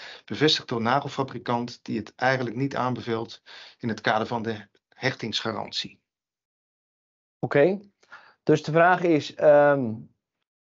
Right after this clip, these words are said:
Speaker 2: nagelen op de bouwplaats of nagelen in de fabriek? Aanbeveling, ehm, op de bouw,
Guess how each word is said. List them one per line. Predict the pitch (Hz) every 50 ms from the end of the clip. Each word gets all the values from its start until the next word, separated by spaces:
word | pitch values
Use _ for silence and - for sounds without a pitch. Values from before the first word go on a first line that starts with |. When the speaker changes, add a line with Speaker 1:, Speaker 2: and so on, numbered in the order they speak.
| _ _ _ _ _ _ _ _ _ _ _ _ _ _ _ _ _ _ _ _ _ _ _ _
Speaker 2:
nagelen | - 123 165 165 - - - 165 160 151 143 127 110 92 - _ _ _ _ _ _ _ _ _ _ _ _
op | - 160 151 -
de | 151 135
bouwplaats | 156 160 175 175 175 - 165 135 123 120 - - -
of | - 180 165 151
nagelen | 165 160 151 147 139 120 131 120 -
in | - 127
de | 123 117
fabriek? | - 139 147 180 220 226 214 - - - - _ _ _ _ _ _ _ _ _ _ _ _
Aanbeveling, | - 160 170 175 160 151 135 156 160 156 151 143 147 147 139 - - - _ _
ehm, | - 127 123 123 120 120 120 117 117 113 113 98 - - _ _ _ _ _ _ _ _
op | - 156 151
de | 139 135
bouw, | 127 156 151 147 139 123 117 123